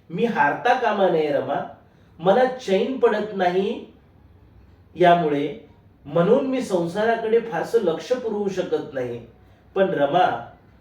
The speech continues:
तुला सांगू, तू आहेस तिथे म्हणून मला कोणती चिंता वाटत नाही. तुझ्या भरोशावर मी इथं मुक्त मनानं वावरतो.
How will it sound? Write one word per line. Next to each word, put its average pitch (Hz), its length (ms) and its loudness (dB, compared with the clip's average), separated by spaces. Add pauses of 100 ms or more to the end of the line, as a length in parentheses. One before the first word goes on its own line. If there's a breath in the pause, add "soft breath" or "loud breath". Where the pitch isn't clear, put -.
(260)
तुला 180 200 4
सांगू, 175 520 -2 (680)
तू 233 140 4
आहेस 226 540 4
तिथे 202 400 4
म्हणून 202 340 0
मला 190 220 2
कोणती 180 400 -4
चिंता 160 420 -2
वाटत 233 400 -2
नाही. 117 300 -8 (1000 soft breath)
तुझ्या 208 300 4
भरोशावर 190 840 4
मी 202 200 -4
इथं 190 420 -2
मुक्त 185 300 0
मनानं 175 420 2
वावरतो. 135 760 -4